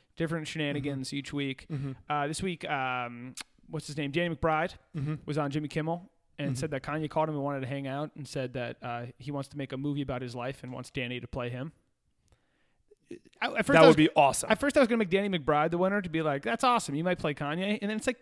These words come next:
Speaker 1: no, Kanye is the winner for being like, I'm gonna have Danny fucking McBride
Speaker 2: Yeah.
Speaker 1: from Eastbound and Down play me in a movie.
Speaker 2: And honestly, I bet you nobody could play it. Like, Jamie Foxx could, 'cause Jamie Foxx is good at impressions,
Speaker 1: But, like,
Speaker 2: and he's played
Speaker 1: yeah, yeah,
Speaker 2: musicians
Speaker 1: yeah.
Speaker 2: before.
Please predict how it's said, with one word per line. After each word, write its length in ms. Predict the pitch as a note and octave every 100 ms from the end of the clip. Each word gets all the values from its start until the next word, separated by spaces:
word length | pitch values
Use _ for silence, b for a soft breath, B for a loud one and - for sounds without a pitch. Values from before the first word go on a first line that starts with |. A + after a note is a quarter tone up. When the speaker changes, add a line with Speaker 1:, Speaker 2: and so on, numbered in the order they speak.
| D4+
Speaker 1:
no, 260 | E4+ A3+
Kanye 420 | D#3 - F4+ F#4 C#4
is 140 | G#3+
the 120 | E3+
winner 280 | E3+ G3+ G#3+
for 120 | -
being 280 | C#3+ D3+ F#3+
like, 320 | F3 C#3 - - b b b b _ -
I'm 120 | A#3+
gonna 80 | E4
have 180 | B3 D#3
Danny 360 | E3+ G3+ A3+ G#3+
fucking 320 | G#3 F#3+ E3+
McBride 200 | D#3 C3 D#3 D#3 C3+
Speaker 2:
Yeah. 40 |
Speaker 1:
from 160 | C#3 D#3
Eastbound 360 | D#3+ E3 D#3
and 100 | C#3
Down 280 | C#3 C#3 B2+
play 240 | - D3 D3
me 120 | C#3
in 80 | C3
a 60 |
movie. 400 | B2+ B2+ A#2 B2+ -
Speaker 2:
And 120 | D#3+
honestly, 360 | F#3 F#3 C4
I 80 | F3
bet 120 | E3 F#3
you 80 |
nobody 320 | D3+ D3+ D#3 D3+
could 160 | C#3
play 220 | - D3
it. 100 | C#3
Like, 160 | D3 C3+
Jamie 220 | G#3+ B3
Foxx 340 | - D#3+ D#3+ -
could, 260 | - D#3+
'cause 120 | C#3+ B2
Jamie 180 | D3+
Foxx 200 | C3+ C#3
is 60 | B2+
good 160 | C#3+ C3+
at 60 |
impressions, 380 | B2 C#3 C3+ E4
Speaker 1:
But, 40 | F4
like, 40 |
Speaker 2:
and 40 | C#3+
he's 140 | D3 -
played 340 | - D3 C#3
Speaker 1:
yeah, 160 | F3 E3+
yeah, 40 |
Speaker 2:
musicians 220 | D#3+ D3+ D3
Speaker 1:
yeah. 160 | C3+
Speaker 2:
before. 220 | G#3+ A#3+